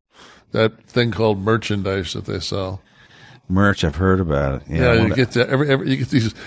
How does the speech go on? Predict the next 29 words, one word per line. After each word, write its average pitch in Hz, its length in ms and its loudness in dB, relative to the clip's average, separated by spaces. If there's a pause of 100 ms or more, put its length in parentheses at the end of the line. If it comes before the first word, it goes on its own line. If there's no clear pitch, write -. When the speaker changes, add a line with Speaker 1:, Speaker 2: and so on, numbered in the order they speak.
(140)
Speaker 1:
get 135 160 2
these 123 260 4
royalties 107 920 6
every, 107 480 0
every 113 240 0
fucking 107 480 0
three 110 240 2
months. 107 520 -2 (1160)
It's - 140 -16
cra-, - 240 -4
it's - 180 -6
crazy. 117 560 2 (340)
You 127 80 4
won't 160 240 8
get 180 140 8
a 170 40 2
much, 156 280 4
you 143 80 2
won't 170 180 4
get, 147 240 2
uh, 135 60 0
you 131 200 4
won't 139 140 4
get 127 140 2
much 110 200 2
money 117 360 4
on 104 120 4
a 95 60 0
fucking 101 460 -2